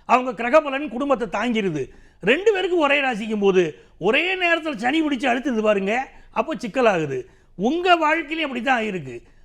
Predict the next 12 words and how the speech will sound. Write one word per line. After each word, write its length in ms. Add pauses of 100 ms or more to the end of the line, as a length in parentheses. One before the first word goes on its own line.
(100)
ரெண்டரை 440
வருஷமா 840 (520)
அது 220
வந்து 520
ஏழு, 340
இது 260
அர்-, 360
உங்களுக்கு 320
அர்த்தாஷ்டம 540
சனி 320
நடந்துகிட்டு 460
இருந்துச்சு 320